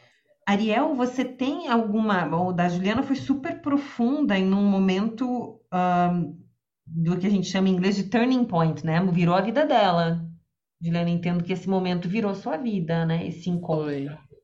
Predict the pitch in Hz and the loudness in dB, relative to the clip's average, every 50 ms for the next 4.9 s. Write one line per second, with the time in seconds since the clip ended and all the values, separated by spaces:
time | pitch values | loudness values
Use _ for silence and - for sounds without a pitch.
0 | _ _ _ _ _ _ _ _ 208 - - 185 185 165 151 139 143 165 165 147 | _ _ _ _ _ _ _ _ -18 -10 -6 -4 -4 -4 -4 -4 -2 -2 0 2
1 | 160 180 190 - 196 - - 180 170 214 285 277 202 180 - - - 175 160 151 | 2 0 0 -2 -4 -4 -2 -2 0 2 2 2 0 0 -4 -6 -8 -8 -8 -8
2 | 170 175 175 - - 190 175 165 160 165 165 - - - - - 208 175 190 214 | -8 -10 -10 -8 -8 -8 -4 -2 -2 -2 -2 -4 -6 -6 -2 -2 -2 -2 0 0
3 | 214 190 175 175 190 208 - - 226 226 214 208 202 - - - - 185 190 190 | -2 0 0 -2 -4 -4 -4 -4 -2 -2 -2 -2 -4 -8 -12 -12 -8 -6 -2 0
4 | 196 220 262 349 349 - 330 320 - - 220 214 233 220 226 262 254 | 2 2 2 2 2 0 -4 -2 0 4 4 4 4 4 0 -4 -6